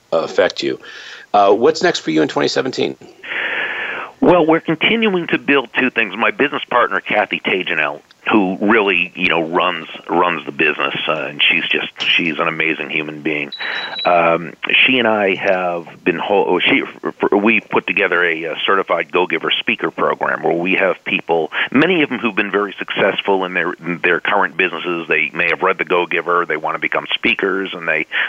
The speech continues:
Speaker 2: they wanna do it through the, you know, the, the teachings of the Go-Giver, uh, where we teach them how to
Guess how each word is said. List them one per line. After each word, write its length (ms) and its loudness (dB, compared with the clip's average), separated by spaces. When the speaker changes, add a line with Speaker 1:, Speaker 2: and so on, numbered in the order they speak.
Speaker 2:
they 100 2
wanna 240 2
do 200 -2
it 100 -8
through 320 2
the, 240 0
you 100 -2
know, 80 0
the, 120 -2
the 160 -6
teachings 400 -2
of 140 -4
the 80 -4
Go-Giver, 560 -2
uh, 460 4
where 240 2
we 100 -2
teach 300 -2
them 140 0
how 240 2
to 280 0